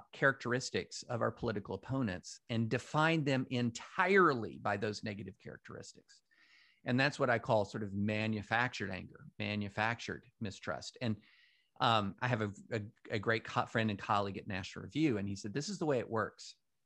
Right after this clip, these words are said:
And, and I love the way he constructed this. If somebody does something outrageous on the other side, that's emblematic of who they are. If somebody does something outrageous on my side,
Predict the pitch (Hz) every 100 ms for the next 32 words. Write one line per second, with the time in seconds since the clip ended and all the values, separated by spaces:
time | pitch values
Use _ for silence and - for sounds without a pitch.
0 | - 107 98 - 117 95 107 98 135 151
1 | 143 127 113 101 110 - 104 - 95 -
2 | 95 - - _ _ _ _ _ _ 131
3 | 120 - 175 208 214 170 156 165 156 139
4 | 120 131 123 - 123 120 131 131 120 95
5 | - - 123 113 107 101 131 131 139 123
6 | - 170 147 90 55 - - _ _ _
7 | _ _ _ _ _ - 135 - - 170
8 | 175 160 147 139 131 131 117 95 - 123
9 | - 131 117 104 98 95 - - _ _
10 | _ _ _ _ _ - 131 - 165 160
11 | 143 135 127 131 123 120 113 120 117 113
12 | 110 113 104 107 139 226 240 - 107 92
13 | 98